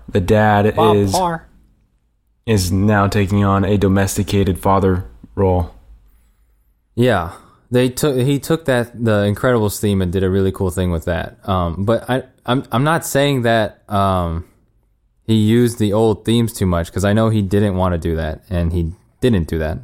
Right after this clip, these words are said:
Speaker 2: But just the, um, I don't, maybe the orchestrations of the jazz ensemble group just didn't seem. I, it's also probably 'cause we had to wait fourteen years for a sequel, and, um, they hyped it up a little bit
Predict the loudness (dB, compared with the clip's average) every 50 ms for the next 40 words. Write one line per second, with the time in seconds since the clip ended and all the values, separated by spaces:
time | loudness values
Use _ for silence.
0 | -16 _ -4 -2 -2 -2 -2 -4 -4 -2 -2 -2 -2 -4 -4 -2 0 0 2 0
1 | -2 -4 -6 _ _ _ _ _ _ _ _ _ _ _ _ _ _ _ _ _
2 | _ _ _ _ _ _ _ -6 -4 -2 -2 -2 -2 -4 -4 -6 -8 -8 -10 _
3 | _ _ _ _ _ _ _ _ -4 -2 -2 -2 -2 -2 0 0 2 2 2 0
4 | 0 0 0 0 0 0 0 -2 -2 0 0 0 0 0 0 -2 -2 -2 0 -2
5 | -2 -2 -2 -2 -2 0 0 0 2 2 0 0 -2 -2 -4 -8 -12 -16 -18 -8
6 | -4 -2 -2 -2 -2 0 0 0 0 0 0 -2 -2 -2 -2 -2 0 0 0 -2
7 | -4 -4 -6 -4 -4 -4 -4 -2 0 0 0 -2 -2 -4 -8 -10 -6 -4 -2 0
8 | 0 0 0 -2 -4 -6 -10 _ _ _ _ _ _ _ _ _ _ _ _ _
9 | _ -4 -4 -4 -2 0 -2 0 0 0 0 2 0 0 0 0 0 2 2 0
10 | 0 0 -2 0 0 0 0 0 0 0 0 0 0 0 -2 -2 -2 -2 -2 -2
11 | 0 0 0 -2 -2 -2 -4 -4 -4 -2 -4 -4 0 0 0 0 0 -2 -4 -6
12 | -4 -4 -4 -4 -6 -8 -10 _ _ _ _ _ _ _ _ _ _ _ _ _
13 | _ _ _ _ _ _ _ _ _ _ _ _ _ -4 -4 -2 -2 -2 -4 -6
14 | -6 -4 -2 -4 -2 -2 -2 -4 -2 0 -2 0 0 0 0 0 0 2 2 2
15 | 0 0 0 0 0 -2 -6